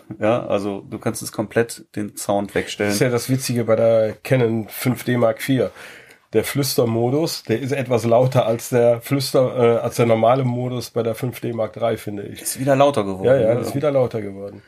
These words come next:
Speaker 1: Ja, das
Speaker 2: Also flüstern ist nicht.
Speaker 1: Und da kommen wir zum Thema irgendwie. Die Innovation bei, bei Canon ist nicht gerade
Speaker 2: Stagniert.
Speaker 1: Stagniert, <laughs> ja.
Speaker 2: Um's mal f-, vorsichtig auszudrücken.
Speaker 1: Ich hab ja gar nichts gegen Canon. Ich hab ja wirklich, ich kann auch
Speaker 2: Ja.
Speaker 1: gar nichts Schlechtes berichten. Ich hab wirklich gerne damit gearbeitet.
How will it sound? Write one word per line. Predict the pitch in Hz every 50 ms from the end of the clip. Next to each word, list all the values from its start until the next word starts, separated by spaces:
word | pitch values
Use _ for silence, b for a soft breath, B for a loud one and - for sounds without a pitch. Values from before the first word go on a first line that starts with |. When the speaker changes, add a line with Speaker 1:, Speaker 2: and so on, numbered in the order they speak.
| b b b b b
Speaker 1:
Ja, | - 107 101 98
das | 95 - - 127 -
Speaker 2:
Also | 110 123 123
flüstern | - - 139 139 135 - 143 127 127
ist | 135 127 - -
nicht. | 110 101 - - _ _ -
Speaker 1:
Und | 131 127
da | 143 143
kommen | - 180 190
wir | 185 165
zum | 165 - 156
Thema | 143 - 196 214 175 139
irgendwie. | 98 117 117 110 117
Die | 110 110 110 110 -
Innovation | 117 131 139 135 123 117 - - 131 135 156 165 180 175
bei, | 156 151 151 151 151 151 156 151 147 147 139 131 -
bei | 127 127 131
Canon | 131 - 147 143 156 160 160
ist | - - - - -
nicht | 147 156 160 -
gerade | - - - 131 139
Speaker 2:
Stagniert. | 147 156 147 143 143 139 131 110 - B B B B B
Speaker 1:
Stagniert, | - - 165 165 131 196 180 120 107 - - -
<laughs> |
ja. | - - - - - - - - - B B B B B B B
Speaker 2:
Um's | 220 196 180 - -
mal | 151
f-, | 131 - - - - - - _
vorsichtig | - - - 175 160 120 - 110 95 - - 90 -
auszudrücken. | - 87 - 135
Speaker 1:
Ich | -
hab | 185 202 202
ja | 202 156
gar | 117 117 107 104
nichts | 98 - -
gegen | - 101 92 95
Canon. | - 113 101 95
Ich | 104 110 -
hab | 143 147 - -
ja | 165 156 156 156 156
wirklich, | 160 160 - 165 165 - - - - - -
ich | - 123
kann | - 180 202
auch | 196
Speaker 2:
Ja. | 180 190
Speaker 1:
gar | 180 180
nichts | 175 170 -
Schlechtes | - 180 214 226 - 175 160
berichten. | - - 160 - 151 135 135 - 143
Ich | 135 - -
hab | 143 143 -
wirklich | - - - 139 135 -
gerne | - 156 208 202 143
damit | 120 110 107 107 -
gearbeitet. | - 98 85 101 110 113 113 117 120 - 160 165 - - _